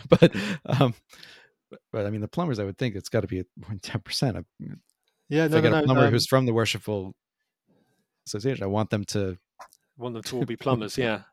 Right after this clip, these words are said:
Speaker 1: Exactly.
Speaker 2: No, you wanna call 'em up if you've got a leaky tap, but no. Um,
Speaker 1: Yeah.
Speaker 2: no, but, uh, and apparently the, the Fletchers don't like the Bowyers. They don't get on, um, <laughs> which is weird.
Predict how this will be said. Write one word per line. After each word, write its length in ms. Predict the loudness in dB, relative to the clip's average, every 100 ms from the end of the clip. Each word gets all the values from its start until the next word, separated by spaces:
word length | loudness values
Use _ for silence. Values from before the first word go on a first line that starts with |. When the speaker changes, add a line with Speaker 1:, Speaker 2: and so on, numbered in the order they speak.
| _
Speaker 1:
Exactly. 420 | -4 0 -2 -2 -4
Speaker 2:
No, 160 | -4 -4 -4
you 100 | -2
wanna 140 | -2
call 220 | 0 0
'em 80 | 2
up 140 | -2 -2
if 100 | -8
you've 80 |
got 140 | -4 -2
a 60 |
leaky 240 | 0 0 -2
tap, 320 | -4 -4 -4 -12
but 80 | -8
no. 240 | -6 -6 -10 -20 -20 -20 -8
Um, 220 | -4 -2
Speaker 1:
Yeah. 160 | -2 -4 -8 _ -20 -20 _ _ _ -8
Speaker 2:
no, 200 | -8 -8 _
but, 140 | -14 -14 -20 _
uh, 120 | -8 -6
and 120 | -6
apparently 420 | -2 -2 0 -2
the, 140 | -6 -12 -20
the 60 |
Fletchers 420 | -6 -6 -6 -10 -10
don't 160 | -10
like 120 | -10 -12
the 60 |
Bowyers. 500 | -10 -8 -8 -10 -12 -12
They 60 |
don't 160 | -14 -6
get 100 | -6
on, 220 | -4 -8 -16 _ -20 -20 _ -10
um, 220 | -10 -6
<laughs> 440 | -2 -2 -4 -14
which 160 | -12 -10
is 140 | -8
weird. 320 | -6 -6 -8